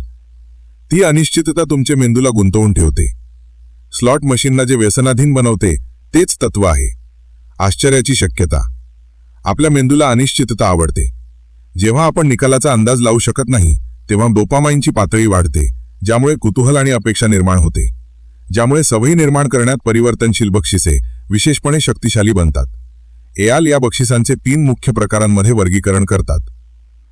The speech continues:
टोळीचे बक्षीस, शिकारीचे बक्षीस आणि स्वतःचे बक्षीस. टोळीचे बक्षीस सामाजिक असतात. ते दुसऱ्या लोकांकडून येतात, लाईक्स, कमेंट्स किंवा मेसेज, जे आपल्याला जोडलेले आणि मौल्यवान वाटतात. शिकारीचे बक्षीस काहीतरी शोधण्याबद्दल असतात,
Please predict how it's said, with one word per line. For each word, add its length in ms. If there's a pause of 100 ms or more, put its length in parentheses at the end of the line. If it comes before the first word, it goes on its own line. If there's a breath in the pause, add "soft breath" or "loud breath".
(140)
टोळीचे 340
बक्षीस, 480 (340)
शिकारीचे 520
बक्षीस 440 (260)
आणि 180
स्वतःचे 520
बक्षीस. 460 (800)
टोळीचे 340
बक्षीस 360
सामाजिक 400
असतात. 280 (560)
ते 60
दुसऱ्या 320
लोकांकडून 500
येतात, 280 (320)
लाईक्स, 380
कमेंट्स 420
किंवा 200
मेसेज, 440 (260 soft breath)
जे 120
आपल्याला 320
जोडलेले 460
आणि 160
मौल्यवान 460
वाटतात. 360 (840)
शिकारीचे 500
बक्षीस 340
काहीतरी 380
शोधण्याबद्दल 600
असतात, 280